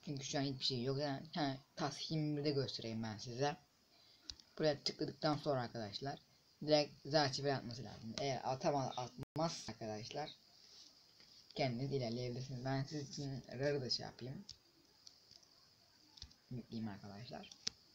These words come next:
Kolay bir şey zaten. Dosya yöneticisini de şuradan indirebilirsiniz. Bu da aynı arkadaşlar. Buradan da indirebilirsiniz.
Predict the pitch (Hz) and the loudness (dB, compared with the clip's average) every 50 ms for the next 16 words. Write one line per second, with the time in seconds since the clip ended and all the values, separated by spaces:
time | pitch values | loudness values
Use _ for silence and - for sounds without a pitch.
0 | - - - - - - - - - - - - - - - - - - - - | -20 -20 -20 -20 -20 -20 -20 -20 -20 -20 -20 -14 -14 -14 -14 -14 -20 -20 -20 -20
1 | - - - - - - - - - - - - 185 220 233 220 196 - - 135 | -20 -20 -20 -20 -20 -20 -20 -20 -20 -8 2 8 10 12 12 10 10 8 2 -2
2 | 120 113 117 104 123 131 139 139 139 151 147 139 - 156 151 151 147 147 143 143 | -2 -2 -2 -2 0 0 0 2 4 2 2 2 2 -2 0 0 0 0 0 -2
3 | 135 135 - 139 135 147 143 139 139 135 131 135 131 131 - - 139 131 135 135 | -4 -4 -6 -8 -6 -4 -2 -2 -2 -2 0 -2 -2 -2 -2 -4 -2 -2 0 0
4 | 135 135 131 131 127 131 127 123 131 113 - 95 95 101 110 117 127 127 127 110 | 0 0 0 2 0 0 0 -2 -6 -6 -6 -8 -8 -8 -6 -6 -4 -2 -2 -4
5 | 90 80 78 78 71 80 95 - - 76 67 - 123 - 135 139 139 139 143 151 | -4 -6 -6 -8 -8 -8 -8 -10 -10 -10 -10 -10 -10 -8 -8 -6 -6 -4 -2 0
6 | 151 156 156 151 143 131 117 110 104 - - - - - - - - - - - | 0 2 2 2 0 0 -2 -2 -4 -6 -8 -10 -12 -12 -10 -10 -10 -12 -12 -14